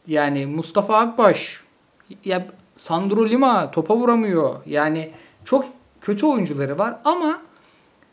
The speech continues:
yani herhalde şimdi Erzurum'da berbat. Denizli'de berbat.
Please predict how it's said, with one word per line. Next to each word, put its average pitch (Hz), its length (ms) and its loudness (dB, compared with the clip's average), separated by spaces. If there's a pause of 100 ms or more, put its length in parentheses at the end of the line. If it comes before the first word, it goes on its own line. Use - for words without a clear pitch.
(720)
yani 214 280 2
herhalde 220 640 -2 (180)
şimdi 214 280 -12
Erzurum'da 254 640 2
berbat. - 540 -4 (420)
Denizli'de 208 580 2
berbat. - 580 -2